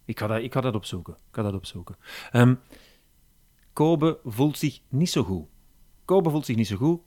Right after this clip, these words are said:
staat 's morgens op, een beetje ambetante dag. Wat zet jij op om in echt terug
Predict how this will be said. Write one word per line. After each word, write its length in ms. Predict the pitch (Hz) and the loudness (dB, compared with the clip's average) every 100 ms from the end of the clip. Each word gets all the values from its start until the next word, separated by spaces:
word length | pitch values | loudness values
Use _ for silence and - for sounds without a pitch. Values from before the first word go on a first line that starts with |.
| _ | _
staat 220 | - 104 | -10 -10
's 40 | 95 | -4
morgens 340 | 135 131 101 | -2 0 0
op, 160 | 143 - _ _ _ | 0 -2 _ _ _
een 60 | |
beetje 400 | 104 - 104 101 - | -12 -6 -6 -6 -6
ambetante 520 | 101 90 147 139 110 | -8 -4 -4 -2 0
dag. 340 | 120 147 - _ _ _ _ _ _ _ _ _ _ - | 0 -2 -8 _ _ _ _ _ _ _ _ _ _ -20
Wat 200 | 90 110 | -8 -6
zet 120 | 123 | -4
jij 160 | 98 92 | -4 -4
op 180 | 135 - _ | -6 -10 _
om 200 | - 113 - | -8 -8 -6
in 220 | 107 - _ _ _ | -8 -10 _ _ _
echt 320 | - 123 - _ - | -14 -14 -16 _ -8
terug 360 | 139 127 - | -8 -8 -16